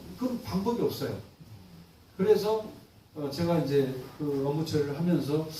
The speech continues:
중재를 어떻게 할까 하다가 자동차 보험은 배상책임이니까 손해배상금이니까 그 부분의 일부를 동생이 두 달씩 간병을 했으니까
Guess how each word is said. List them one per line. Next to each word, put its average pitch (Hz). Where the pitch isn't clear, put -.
중재를 151
어떻게 143
할까 139
하다가 123
자동차 202
보험은 180
배상책임이니까 135
손해배상금이니까 160
그 180
부분의 196
일부를 196
동생이 156
두 151
달씩 -
간병을 151
했으니까 170